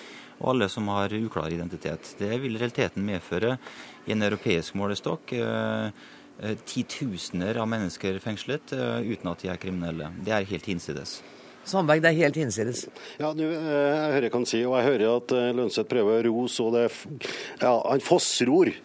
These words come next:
Speaker 3: bort ifra at Norge og Arbeiderpartiet har vært med og bidratt både til å bygge, eh, lukka mottak, eh, og bidratt til kontrollen som er nødvendig på Schengen. Jeg kriti-,
Speaker 1: Nei.
Speaker 3: jeg kritiserer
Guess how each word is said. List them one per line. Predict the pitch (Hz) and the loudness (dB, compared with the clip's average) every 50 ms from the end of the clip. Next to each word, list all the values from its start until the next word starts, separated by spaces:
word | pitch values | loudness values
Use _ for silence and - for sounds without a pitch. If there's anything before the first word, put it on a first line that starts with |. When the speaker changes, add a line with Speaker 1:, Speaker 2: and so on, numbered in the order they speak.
| - - - - - 135 | -12 -10 -10 2 6 6
Speaker 3:
bort | 143 151 147 - | 6 6 6 6
ifra | 165 156 143 - 139 135 135 135 | 6 6 6 6 6 8 8 6
at | 135 156 | 6 6
Norge | 160 151 151 123 107 92 113 120 139 151 156 | 6 6 6 6 6 4 4 6 6 6 6
og | 139 151 147 147 135 | 6 6 6 6 6
Arbeiderpartiet | 113 110 101 - 101 87 - 120 | 6 6 6 6 4 4 4 4
har | 131 139 131 | 4 4 4
vært | - - | 2 2
med | 110 | 0
og | 113 113 | 0 0
bidratt | 127 147 139 123 107 87 92 110 120 117 - | 0 0 0 0 0 2 2 2 2 2 2
både | 143 147 127 98 107 110 - | 4 4 4 4 4 2 2
til | 143 | 0
å | 127 | 0
bygge, | 117 139 135 120 104 85 104 113 120 123 135 - - - - - - - - | 2 0 0 0 0 2 4 4 6 4 4 0 -4 -8 -10 -10 -8 -4 0
eh, | 123 127 131 131 | 4 4 6 6
lukka | 139 147 - - 123 123 | 6 4 4 6 6 6
mottak, | 135 135 123 - - 135 170 190 185 - - - - - - - - - - | 6 4 4 4 4 4 4 4 2 -2 -6 -6 -8 -10 -12 -12 -8 -2 0
eh, | 127 131 | 4 4
og | 135 143 156 147 | 4 4 4 2
bidratt | 139 143 127 92 95 113 113 117 | 2 2 2 4 4 2 4 2
til | 139 135 | 0 2
kontrollen | - - 131 113 - 110 110 110 120 113 | 2 2 2 2 4 4 4 6 4 4
som | - - 127 | 2 2 4
er | 123 123 123 113 | 4 4 4 4
nødvendig | 90 95 92 98 104 | 2 2 2 2 2
på | 110 123 | 2 2
Schengen. | - 113 95 87 101 110 107 90 - - - - - | 2 2 2 4 4 4 2 2 -2 -6 -10 -6 0
Jeg | 123 156 156 | 2 2 4
kriti-, | 113 123 131 131 185 220 - | 4 4 4 4 4 4 6
Speaker 1:
Nei. | 190 | 6
Speaker 3:
jeg | 202 - | 6 6
kritiserer | 185 190 196 - 196 - - 160 120 | 6 4 4 4 2 2 4 4 4